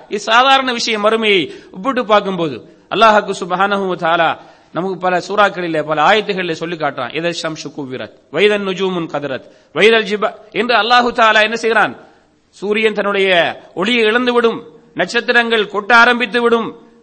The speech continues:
கடல் பத்த ஆரம்பித்து விடும் என்றெல்லாம் அல்லாஹ் சொல்லுகிறானே, இது நடந்தா மனிதன் சாதாரண நிலையில் இருப்பானா? சாதாரண ஒரு விஷயம் நடக்கும் போதே அவன் தன்னை மறந்து விடுகிறான்.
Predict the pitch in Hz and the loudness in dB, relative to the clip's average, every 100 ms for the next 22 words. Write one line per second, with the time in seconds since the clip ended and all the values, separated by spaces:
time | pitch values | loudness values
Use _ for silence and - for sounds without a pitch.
0 | _ _ - 196 247 208 240 240 220 233 | _ _ -2 2 2 0 0 4 6 6
1 | 240 220 247 240 226 117 - 190 226 233 | 2 -2 0 0 0 -4 -6 -2 2 2
2 | 202 208 185 202 220 196 220 208 196 226 | 4 2 2 0 2 2 2 2 2 2
3 | 240 208 208 233 - 185 220 220 202 202 | 2 2 0 -2 0 2 4 2 0 -4
4 | 190 185 175 214 240 - - _ _ _ | -4 0 2 4 2 -2 -20 _ _ _
5 | _ _ - 147 202 233 240 254 254 233 | _ _ -4 0 4 6 8 6 4 2
6 | 208 - 240 233 233 220 233 240 262 262 | -2 0 0 2 0 -2 2 4 6 6
7 | 185 - - 185 220 190 220 226 196 196 | 4 -6 -2 0 0 0 0 0 2 2
8 | 233 220 196 175 185 262 269 - | 4 2 2 2 4 4 2 -10